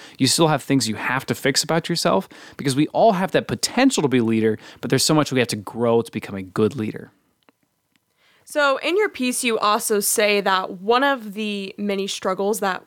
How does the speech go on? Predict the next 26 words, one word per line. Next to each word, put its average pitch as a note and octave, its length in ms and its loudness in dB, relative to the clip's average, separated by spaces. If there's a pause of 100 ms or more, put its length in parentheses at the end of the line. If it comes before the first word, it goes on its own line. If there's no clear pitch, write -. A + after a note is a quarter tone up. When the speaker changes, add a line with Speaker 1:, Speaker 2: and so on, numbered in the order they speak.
Speaker 2:
women F#3+ 340 -8
face F#3+ 460 -4 (260)
is G#3 240 0
the G3 220 -6
stigma A3+ 640 -2
against G3 480 -4
homemaking, A3+ 680 -4 (260)
and A#3+ 200 2
you A#3+ 120 0
say A#3 300 2
that G#3 320 0
the G#3+ 100 2
movie B3 360 2
condemns G3+ 680 -2
that F3 200 -2
stigma. - 460 -10 (220)
How C4 160 0
does D4 140 -4
the C4 60 -6
movie G3+ 260 0
do G3 200 -2
that? - 240 -6 (600)
Speaker 1:
There's D3 240 2
a D3 100 2 (160)
long F3+ 420 2
monologue D3 600 0